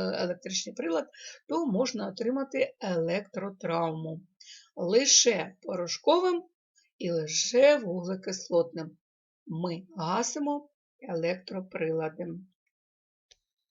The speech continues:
Так, е, що ж допоможе зорієнтуватися і не розгубитися під час пожежі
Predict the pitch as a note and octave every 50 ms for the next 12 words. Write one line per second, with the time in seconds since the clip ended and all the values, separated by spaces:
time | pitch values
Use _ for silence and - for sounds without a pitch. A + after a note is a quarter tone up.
0 | _ _ _ _ _ _ _ _ _ _ - - - - - - - - - -
1 | - - - _ _ _ _ _ - B3+ A#3 F#3+ D#3+ - - - E3+ E3 E3 E3
2 | D#3+ D#3 C#3+ - - - E4 F#4+ F#4+ E4+ - - - C4 - - B3 B3+ C4+ B3+
3 | G#3+ G#3 F#3+ F3+ G3 F#3 F#3+ F#3+ F#3+ F#3+ A3+ A3 - F4+ F#4 F#4 E4+ D#4 D4 -
4 | - B3+ A#3+ - - - A#3+ B3 B3 A3+ F#3+ E3+ F#3 F3+ - E3+ E3 E3 E3 F#3+
5 | F#3 F#3 F#3 D#3+ - - D#3+ - F#3 D#3+ - F3+ E3+ E3 - - F#3 F3+ G#3+ C#4
6 | E4 D#4+ C4+ C4+ C4+ C4+ -